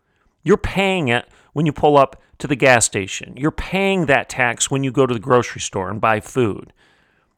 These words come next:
You're paying that tax when you mow your lawn. That's what's going on right now. And the reason is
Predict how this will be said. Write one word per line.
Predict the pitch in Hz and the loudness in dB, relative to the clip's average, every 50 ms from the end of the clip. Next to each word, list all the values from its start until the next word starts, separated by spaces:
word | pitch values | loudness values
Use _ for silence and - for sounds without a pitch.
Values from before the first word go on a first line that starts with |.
| _ _ _ - | _ _ _ -2
You're | - 160 | -2 -2
paying | - - - - 170 185 190 196 196 190 180 175 - | -2 -4 -6 -4 -2 0 0 2 0 0 0 -2 -2
that | 131 120 117 - - | -2 -2 -2 -4 -4
tax | - 107 107 98 90 - - - - - - _ _ _ _ _ _ _ _ _ _ _ _ _ _ _ _ _ _ _ _ _ _ _ _ _ _ _ _ _ _ _ _ _ _ _ _ _ _ _ _ _ | -4 -4 -4 -4 -4 -8 -12 -12 -12 -14 -14 _ _ _ _ _ _ _ _ _ _ _ _ _ _ _ _ _ _ _ _ _ _ _ _ _ _ _ _ _ _ _ _ _ _ _ _ _ _ _ _ _
when | - 147 147 | 0 2 4
you | 147 143 | 4 4
mow | 143 156 160 156 | 6 6 6 6
your | 139 139 135 | 6 4 4
lawn. | 123 123 123 120 104 90 - 98 101 _ _ _ _ _ _ _ _ _ _ _ _ _ _ _ _ _ _ _ _ | 2 2 2 0 0 -2 -4 -10 -20 _ _ _ _ _ _ _ _ _ _ _ _ _ _ _ _ _ _ _ _
That's | - 135 185 214 226 - - | 2 4 4 4 4 2 0
what's | - 233 - - | 0 0 0 -2
going | - - 185 185 180 170 160 - | -2 0 0 0 0 -2 -2 -2
on | - 147 151 160 160 156 139 | 0 0 2 2 0 -2 -4
right | 120 98 92 - - - | -6 -6 -8 -10 -12 -14
now. | 104 - - - - - 127 131 _ _ _ _ _ _ _ _ _ _ _ _ _ _ _ _ _ _ _ _ _ _ _ _ _ _ _ _ _ _ _ _ _ - | -16 -16 -16 -18 -20 -20 -20 _ _ _ _ _ _ _ _ _ _ _ _ _ _ _ _ _ _ _ _ _ _ _ _ _ _ _ _ _ _ _ _ _ _ -4
And | 123 117 | -2 0
the | 117 113 | 0 0
reason | 117 196 247 247 220 - 104 98 92 90 - - - - - | 0 -2 -2 -2 -2 -2 -4 -4 -6 -10 -14 -16 -18 -20 -18
is | - - - - | -16 -16 -16 -16